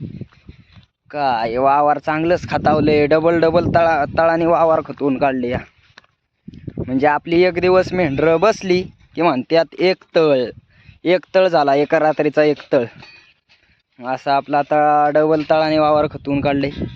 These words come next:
इथंच वाघरी दिल्या ते बघा, अशा लुगडं बांधले लांडग्यासाठी. आणि इथं आपल्या नानींचं बिऱ्हाड.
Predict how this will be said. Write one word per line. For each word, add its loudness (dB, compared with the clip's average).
इथंच -4
वाघरी -2
दिल्या -2
ते -6
बघा, -6
अशा -2
लुगडं -4
बांधले 0
लांडग्यासाठी. 0
आणि -10
इथं -4
आपल्या -2
नानींचं -4
बिऱ्हाड. -4